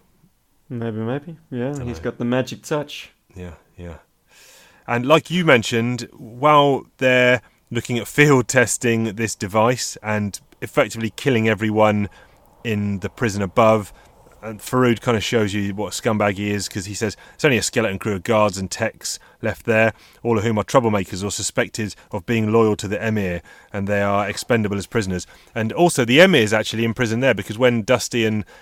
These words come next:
Speaker 2: Airtight get put in the clink, they're asking if anyone speaks English, and the Emir pops up and he says, "Yeah, I do. I used to be the man in charge." And that's when he
Speaker 1: Yeah.
Speaker 2: reveals that he, you think he was potentially a good guy and he's been wrongly accused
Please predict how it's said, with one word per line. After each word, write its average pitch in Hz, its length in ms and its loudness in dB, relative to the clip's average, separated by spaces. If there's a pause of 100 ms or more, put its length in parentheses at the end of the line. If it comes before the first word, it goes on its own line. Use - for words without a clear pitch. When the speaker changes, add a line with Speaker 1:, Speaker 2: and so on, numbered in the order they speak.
(120)
Speaker 2:
Airtight 117 540 2
get 104 220 -6
put 127 140 -4
in 107 80 -4
the 101 80 -4
clink, 101 480 -6 (460)
they're 113 240 2
asking 110 240 0
if 101 100 -4
anyone 107 180 0
speaks 107 260 -6
English, 98 280 -4
and 101 80 -6
the 117 80 0
Emir 107 220 0
pops 104 240 -6
up 104 100 -4
and 104 60 -8
he 95 60 -6
says, 98 160 -8
"Yeah, 113 140 0
I 113 80 2
do. 98 240 -4 (520)
I 82 120 -8
used 104 240 -8
to 92 60 -10
be 101 160 -6
the 95 80 -4
man 101 200 -2
in 92 80 -4
charge." 92 520 -4 (760)
And 95 200 -6
that's 101 220 -6
when 104 140 -2
he 120 60 0
Speaker 1:
Yeah. 127 120 4
Speaker 2:
reveals 98 540 -2
that 104 180 -4 (100)
he, 117 280 -2 (400)
you 117 160 -6
think 123 220 0
he 143 180 2
was 120 220 2
potentially 110 580 -2
a 98 40 -2
good 113 300 2
guy 104 240 2
and 101 80 0
he's 92 100 -6
been 101 220 -2
wrongly 98 500 0
accused 95 840 -4